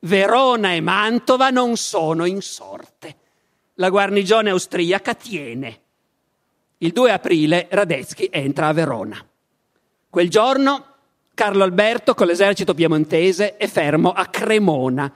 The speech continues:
a cento chilometri di lì. E si chiede cosa deve fare adesso.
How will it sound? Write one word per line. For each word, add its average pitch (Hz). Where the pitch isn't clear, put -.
a 156
cento 226
chilometri 147
di 165
lì. 120
E 233
si 151
chiede -
cosa 196
deve 170
fare 165
adesso. 139